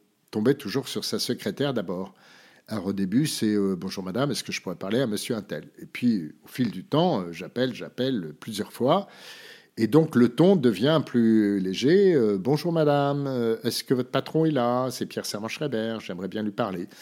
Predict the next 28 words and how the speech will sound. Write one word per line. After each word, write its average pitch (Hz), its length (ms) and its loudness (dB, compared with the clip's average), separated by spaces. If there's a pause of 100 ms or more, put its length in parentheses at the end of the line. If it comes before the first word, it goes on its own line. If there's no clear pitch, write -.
(400)
Et - 40 -18
puis 131 100 -4
j'avais 120 220 4
retenu 123 400 4
le 131 140 6
nom 151 160 2
de 160 60 2
la 165 60 4
personne. 131 580 2
Elle - 540 -20
s'appelait 117 200 -2
madame 113 420 2
X. 117 460 -2 (420)
Alors 107 240 -2
au - 20 -2
bout 104 100 0
d'un 104 80 -2
moment, 131 260 0
c'était, « 127 200 2
Bonjour 131 280 2
madame 180 240 6
X, 175 240 2
vous 123 120 0
allez 139 160 6
bien ? 185 320 2
C'est 170 180 0
Pierre 139 200 0
Servan-Schreiber. » « 131 720 0